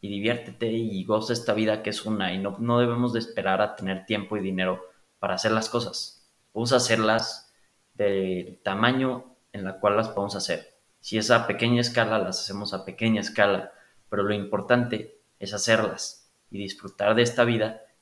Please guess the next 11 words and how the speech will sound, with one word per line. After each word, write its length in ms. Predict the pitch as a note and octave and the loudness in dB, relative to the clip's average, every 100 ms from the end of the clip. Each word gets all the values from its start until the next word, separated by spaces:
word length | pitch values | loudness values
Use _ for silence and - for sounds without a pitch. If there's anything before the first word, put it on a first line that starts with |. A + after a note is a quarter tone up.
| _ _ - | _ _ -8
que 220 | G2 F#2 | -6 -4
solo 240 | - A2 | -4 -4
es 120 | A#2+ | -2
una. 440 | C3 C3+ A#2+ - _ _ _ _ _ _ _ _ _ _ _ _ _ - _ _ _ | -2 -2 -6 -12 _ _ _ _ _ _ _ _ _ _ _ _ _ -20 _ _ _
Y 140 | - A#2+ | -4 2
creo 200 | D3 D3 | 4 4
que 220 | D#3 E3 | 6 6
ese 180 | D#3+ - | 6 2
es 80 | E3 | 2
el 120 | C#3 | 4
resumen 640 | A#2 - C3+ D#3 D#3 - | 2 0 0 -2 -4 -12